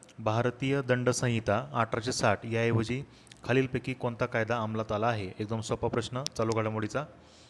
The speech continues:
उत्तर काय? भारतीय न्याय संहिता बीएनएस.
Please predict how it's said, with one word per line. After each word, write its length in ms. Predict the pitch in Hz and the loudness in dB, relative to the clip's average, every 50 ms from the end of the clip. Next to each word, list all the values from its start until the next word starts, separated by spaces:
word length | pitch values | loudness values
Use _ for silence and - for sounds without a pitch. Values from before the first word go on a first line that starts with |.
| - - - | -18 -12 -12
उत्तर 260 | 113 - - 123 117 | -8 -2 0 0 2
काय? 220 | - 135 143 156 143 | 2 2 0 0 -2
भारतीय 640 | 123 120 117 110 107 104 - - 120 127 135 151 151 131 | 2 4 4 4 4 2 -2 0 0 2 2 0 -2 -4
न्याय 340 | 117 113 113 110 117 123 | -4 -2 0 0 0 0
संहिता 460 | 120 - - 147 135 120 117 - 101 92 | -2 -2 -2 -2 -2 -2 -2 -2 -4 -4
बीएनएस. 680 | 98 104 110 110 110 110 107 101 90 - - - - | -2 0 2 2 2 0 0 -2 -4 -4 -6 -6 -8